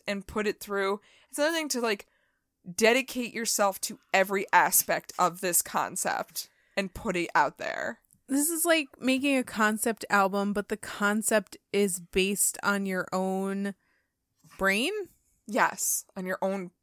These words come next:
Speaker 1: brand?
Speaker 2: On your own brand, your own brain, your own music.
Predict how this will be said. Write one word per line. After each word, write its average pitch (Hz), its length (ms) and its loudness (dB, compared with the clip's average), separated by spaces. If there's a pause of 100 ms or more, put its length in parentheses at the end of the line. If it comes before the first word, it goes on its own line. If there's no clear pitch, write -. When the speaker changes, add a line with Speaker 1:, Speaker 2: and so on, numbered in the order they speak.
Speaker 1:
brand? 170 220 -2 (800)
Speaker 2:
On 269 160 4
your 277 140 6
own 277 160 4
brand, 240 400 4
your 247 100 2
own 247 160 2
brain, 226 640 0 (240)
your 214 200 2
own 240 200 6
music. 226 540 0